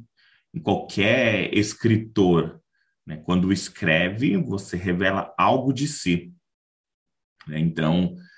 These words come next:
esse escrito, né, um, um dos escritos,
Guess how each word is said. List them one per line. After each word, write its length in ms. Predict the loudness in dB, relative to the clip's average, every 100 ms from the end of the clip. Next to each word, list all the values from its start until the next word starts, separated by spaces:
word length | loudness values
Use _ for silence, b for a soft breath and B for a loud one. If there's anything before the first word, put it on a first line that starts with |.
| B B B B B B _ _ _
esse 420 | 0 2 4 4 6
escrito, 920 | 2 0 -6 -2 4 6 4 2 -2
né, 220 | 0 2 0 -4 -12 _ _
um, 540 | -8 -4 -2 -2 -4 -6
um 220 | -4 -2 0
dos 260 | -2 -4
escritos, 840 | -6 -6 0 0 0 -2 -4 -6